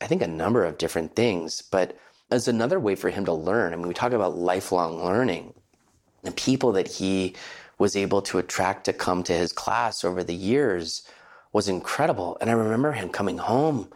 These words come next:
at night and being like, "Oh my gosh, you're never gonna believe who was in my class today." Whether it was, you know, Peter Thiel or Mike Maples or whoever. And I know you guys probably feel the same way.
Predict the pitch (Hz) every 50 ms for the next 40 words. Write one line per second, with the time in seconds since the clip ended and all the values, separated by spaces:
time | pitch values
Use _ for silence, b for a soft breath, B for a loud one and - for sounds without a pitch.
0 | B B B B - 90 87 98 104 127 160 165 - - - 98 95 98 95 92
1 | 98 - 135 131 104 87 - 151 151 127 - - 131 147 131 127 117 113 104 95
2 | 101 104 107 101 104 107 101 95 98 92 92 87 90 - - - 185 196 190 -
3 | - 117 101 98 92 87 87 87 - B B B B B B B - 113 113 113
4 | 113 110 107 - 101 101 92 87 - - - 123 104 95 90 - - 151 151 156
5 | 139 143 - - 165 170 156 147 135 123 120 113 107 104 101 101 101 127 151 160
6 | 160 175 170 170 165 160 151 143 131 117 107 110 110 120 135 165 175 156 127 123
7 | 127 156 160 160 185 175 185 156 - - 135 131 127 - 143 127 123 - - -
8 | 139 127 131 151 190 214 180 135 101